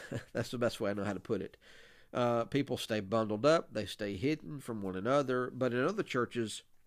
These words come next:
the relational warmth is only for those who have been there long enough to become acclimated.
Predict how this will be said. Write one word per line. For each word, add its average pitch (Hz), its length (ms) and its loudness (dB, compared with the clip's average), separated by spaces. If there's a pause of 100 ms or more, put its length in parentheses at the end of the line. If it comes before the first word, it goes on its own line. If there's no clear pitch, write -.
(1160)
the 135 160 2
relational 127 560 2
warmth 123 340 -2
is 110 160 -2
only 131 240 2
for 123 160 -2
those 117 300 2
who 123 80 -2
have 107 200 -2
been 120 200 -2
there 113 140 0
long 113 260 0
enough 117 220 0
to 120 60 -6
become 107 380 -2
acclimated. 107 720 -4